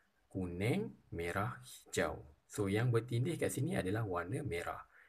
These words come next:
Kat sini ada merah, kat sini pun ada merah. So, skrin putih ni akan terbentuknya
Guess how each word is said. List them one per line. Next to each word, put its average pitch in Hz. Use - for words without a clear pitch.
Kat -
sini 87
ada 82
merah, 85
kat 123
sini 87
pun 80
ada 78
merah. 78
So, 104
skrin 151
putih 165
ni 208
akan 101
terbentuknya 87